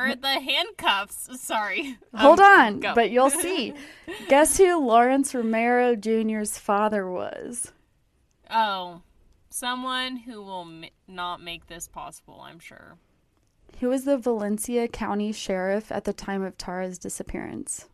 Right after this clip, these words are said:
Speaker 1: I was gonna say some kind of sheriff or police.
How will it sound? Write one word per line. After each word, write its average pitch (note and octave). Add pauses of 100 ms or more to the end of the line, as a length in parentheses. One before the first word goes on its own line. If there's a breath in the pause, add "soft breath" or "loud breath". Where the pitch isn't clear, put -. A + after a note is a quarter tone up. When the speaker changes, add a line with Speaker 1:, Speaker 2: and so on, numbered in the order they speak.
(160)
Speaker 1:
I A#3
was A#3
gonna B3+
say G3+
some F#3
kind F#3
of F3+
sheriff F#3+ (100)
or G3 (220)
police. G#3+